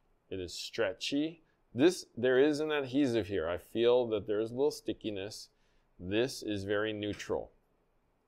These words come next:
Borderline dry. Probably on the dry side like a gauze. Now, let's put it on. So I'll put it on my spot like I usually do,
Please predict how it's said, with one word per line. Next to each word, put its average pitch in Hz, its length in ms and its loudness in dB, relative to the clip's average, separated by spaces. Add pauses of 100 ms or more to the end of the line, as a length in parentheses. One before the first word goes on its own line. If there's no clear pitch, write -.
(440)
Borderline 120 640 4
dry. 90 380 0 (140)
Probably 120 480 0
on 131 140 -4
the 123 80 0
dry 110 240 2
side 107 320 0
like 87 500 -4
a 101 160 -4
gauze. 87 720 -4 (1800)
Now, 62 320 -16 (840)
let's 87 220 -12
put 101 220 -8
it 98 120 -2
on. 78 180 -6 (2000)
So - 160 -16
I'll 71 100 -10
put 90 220 -4
it 85 60 -4
on 85 160 -10
my 82 140 -14
spot 90 500 -6
like 90 160 -16
I 87 60 -10
usually 85 400 -12
do, 110 340 -8